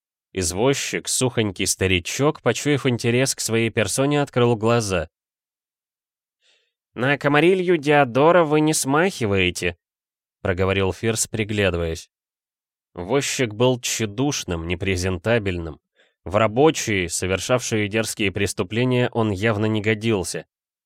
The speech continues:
"Чегось?" тоненьким голоском пропищал он, выставляя вперед одно ухо.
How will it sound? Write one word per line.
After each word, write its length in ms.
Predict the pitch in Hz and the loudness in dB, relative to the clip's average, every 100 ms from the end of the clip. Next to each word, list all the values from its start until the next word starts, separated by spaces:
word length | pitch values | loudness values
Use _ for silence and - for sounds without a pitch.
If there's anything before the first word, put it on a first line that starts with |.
| _ _ _ _ - | _ _ _ _ -8
"Чегось?" 600 | - 208 170 247 - - _ _ _ _ _ _ | -2 2 4 4 2 -8 _ _ _ _ _ _
тоненьким 540 | 107 104 104 95 104 | 0 2 0 0 0
голоском 540 | 98 101 98 - 120 110 | 2 4 2 2 0 2
пропищал 560 | 98 92 85 107 98 | 0 -2 -2 0 2
он, 160 | 104 104 | 2 0
выставляя 540 | 90 - 92 87 95 | -2 -2 0 2 0
вперед 440 | 87 - 95 101 101 | 0 -2 0 0 -2
одно 400 | 90 92 98 95 | -4 -2 0 0
ухо. 280 | - 90 | -2 -4